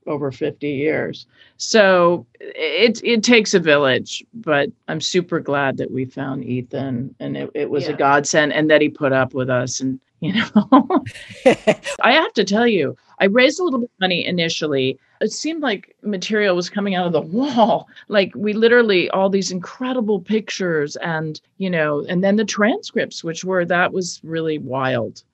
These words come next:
Speaker 1: because I knew about that.
Speaker 3: What's so incredible is that Paul Newman had done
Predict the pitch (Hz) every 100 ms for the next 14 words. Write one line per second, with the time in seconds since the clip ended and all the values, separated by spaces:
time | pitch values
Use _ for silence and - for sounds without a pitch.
0 | _ _ - 170 185 190 185 - 214 254
1 | 392 381 196 143 - 139 117 107 _ _
2 | _ _ 196 214 247 - 269 311 359 -
3 | - - 240 196 151 117 - 180 202 180
4 | - 247 339 302 262 190 160 175 185 165
5 | 208 196 156